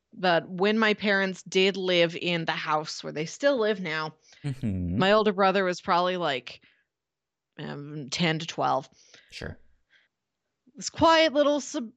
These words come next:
Speaker 1: suburb, a wild turkey comes out from somewhere.
Speaker 2: Okay, yeah.
Speaker 1: I, I presume this is before all of the suburb was developed. Maybe it was still up against some woods or something. I don't really know where turkeys live,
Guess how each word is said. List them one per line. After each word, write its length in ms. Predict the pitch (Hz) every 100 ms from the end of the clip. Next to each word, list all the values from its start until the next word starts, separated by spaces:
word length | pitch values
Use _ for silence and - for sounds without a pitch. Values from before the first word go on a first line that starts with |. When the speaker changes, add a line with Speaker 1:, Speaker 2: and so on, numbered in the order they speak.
| _
Speaker 1:
suburb, 580 | - - 190 180 165 165 - _ _ _ 185
a 100 | 196
wild 600 | 202 277 277 269 247 196
turkey 500 | 208 208 180 160 143
comes 340 | 175 170 147
out 220 | 139 -
from 160 | - 139
somewhere. 600 | - 98 123 - 95 - _ _ _ _ _ _ _ _ -
Speaker 2:
Okay, 280 | - 98 - -
yeah. 140 | 101 107
Speaker 1:
I, 80 | 254
I 40 |
presume 500 | 262 294 294 370 302
this 140 | 294 262
is 80 |
before 500 | 247 269 277 240 214
all 300 | - 220 233
of 100 | 220
the 100 | 190
suburb 460 | 202 220 202 196 175
was 160 | 180 -
developed. 480 | 170 156 139 143
Maybe 240 | 175 202 220
it 60 |
was 100 | 185
still 220 | - 208 185
up 180 | 175
against 320 | 190 165 151 -
some 160 | 165
woods 300 | 151 143 -
or 60 | 135
something. 400 | - 110 135 170
I 40 |
don't 140 | 302 370
really 180 | 370 339
know 100 | 330
where 100 | 254
turkeys 480 | - 262 226 202 160
live, 500 | 170 170 160 147